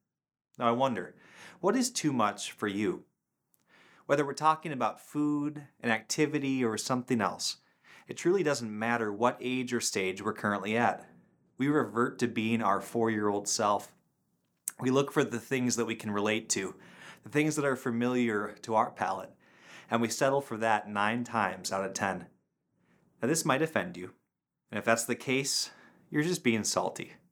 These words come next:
and not the kind that we're called to be in the Bible story for today. So you may be wondering,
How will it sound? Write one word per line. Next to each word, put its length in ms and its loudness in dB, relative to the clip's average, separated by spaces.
and 120 -6
not 160 4
the 80 -8
kind 340 -2
that 100 -8
we're 120 -4
called 320 2
to 80 -6
be 180 -2
in 80 -4
the 80 -6
Bible 320 2
story 320 -4
for 160 -8
today. 440 -6
So 280 2
you 160 -2
may 100 0
be 120 2
wondering, 580 0